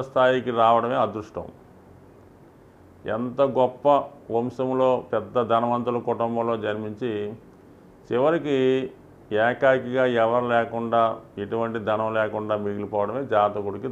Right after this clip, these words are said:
దురదృష్టం అన్నమాట. So ఏదైనా మరి అటువంటి అదృష్ట స్థానానికి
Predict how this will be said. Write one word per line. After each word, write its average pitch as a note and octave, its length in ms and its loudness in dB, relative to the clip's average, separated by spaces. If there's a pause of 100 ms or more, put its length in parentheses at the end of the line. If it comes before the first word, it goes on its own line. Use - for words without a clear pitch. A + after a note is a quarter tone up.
దురదృష్టం F#2+ 520 -6
అన్నమాట. - 260 -16 (1120)
So B2 120 -4 (180)
ఏదైనా C3+ 360 -2 (140)
మరి A2+ 200 -2
అటువంటి A2 340 -2 (100)
అదృష్ట A2 360 -6 (140)
స్థానానికి A2 640 -2